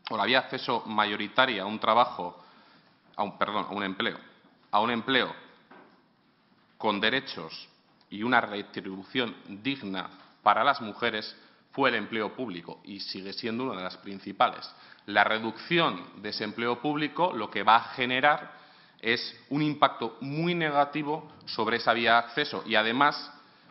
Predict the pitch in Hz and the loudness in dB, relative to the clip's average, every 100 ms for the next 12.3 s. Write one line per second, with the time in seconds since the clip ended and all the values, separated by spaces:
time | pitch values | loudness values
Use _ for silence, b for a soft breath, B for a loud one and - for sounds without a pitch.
0 | b - - 107 104 101 101 98 98 98 | b -14 -6 -2 0 2 0 -2 -4 -6
1 | 92 - _ - 113 120 151 147 - 139 | -10 -16 _ -8 -4 2 2 2 -2 -6
2 | 131 - 127 120 120 - 127 113 107 107 | -6 2 2 2 -2 -6 -4 -4 0 0
3 | 104 131 135 95 - - 151 - 104 - | 2 0 0 -4 -6 -6 -4 -2 -4 -4
4 | - 165 - - 85 - - _ _ - | 2 4 4 2 -8 -10 -18 _ _ -16
5 | - 104 101 113 147 131 95 90 - 139 | 4 6 6 4 2 2 -4 -4 -2 0
6 | 156 151 - 104 95 90 95 98 B B | 0 0 -4 -6 -6 -6 -10 -12 B B
7 | B _ 104 101 98 135 120 95 92 - | B _ 2 2 2 2 2 -2 -6 -4
8 | 131 92 101 123 135 104 92 95 92 92 | -2 0 -2 -2 0 2 2 0 -6 -4
9 | 113 117 120 98 92 95 B B B 110 | -2 -2 0 0 -2 -8 B B B 2
10 | 113 110 117 - - - 113 - 117 120 | 6 8 6 2 -12 -10 -8 -2 -2 0
11 | 120 117 117 - 107 101 98 98 101 95 | 2 2 2 0 0 2 0 0 -8 -2
12 | 113 107 | 2 2